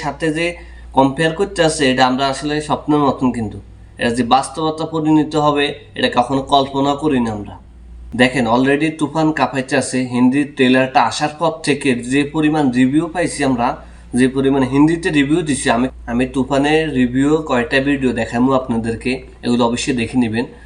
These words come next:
তুফান একটা সাকসেস মুভি। হিন্দিতে,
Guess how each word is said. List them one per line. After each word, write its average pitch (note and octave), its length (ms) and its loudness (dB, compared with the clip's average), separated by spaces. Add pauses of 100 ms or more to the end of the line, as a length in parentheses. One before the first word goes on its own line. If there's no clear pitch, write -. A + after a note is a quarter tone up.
(640)
তুফান C3+ 340 2
একটা F3+ 160 -2 (120)
সাকসেস D#3+ 440 -2 (120)
মুভি। C3+ 260 2 (480)
হিন্দিতে, D3+ 460 2